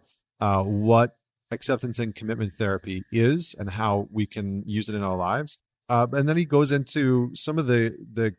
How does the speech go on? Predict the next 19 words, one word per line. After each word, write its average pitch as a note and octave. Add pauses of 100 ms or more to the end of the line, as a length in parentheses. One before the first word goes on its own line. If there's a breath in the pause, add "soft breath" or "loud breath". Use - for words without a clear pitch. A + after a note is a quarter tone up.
concepts C#3
from G2+
the G2+
recent A2+
book G#2+
that G2+
he G2+
just G#2
wrote F#2+
called G2
A G2
Liberated G2+
Mind: F#2+ (340 soft breath)
How A#2
to -
Pivot G#2
Towards F#2+
What F#2
Matters. F#2+